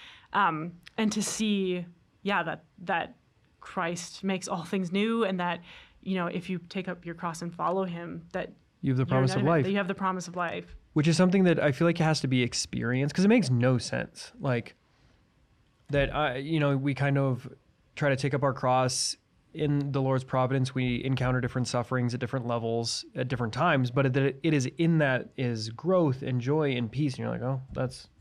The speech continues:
Speaker 2: that's tough to swallow."
Speaker 1: Yeah, and I always, I mean, I always think about, I think that there's a reason that there's a privileged place for the martyr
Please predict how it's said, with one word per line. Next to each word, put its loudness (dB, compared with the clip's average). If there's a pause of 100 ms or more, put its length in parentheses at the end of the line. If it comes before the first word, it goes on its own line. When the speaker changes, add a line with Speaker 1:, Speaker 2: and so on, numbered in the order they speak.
(720)
Speaker 2:
that's -4
tough -4
to -18
swallow." -4
Speaker 1:
Yeah, 4
and 0
I 2
always, 0
I -2
mean, 2
I 0
always -2
think -6
about, -4 (260)
I -8
think 0
that -8
there's -2
a -4 (140)
reason 0
that -2
there's -6
a -4
privileged -8
place -10
for -14
the -8
martyr -4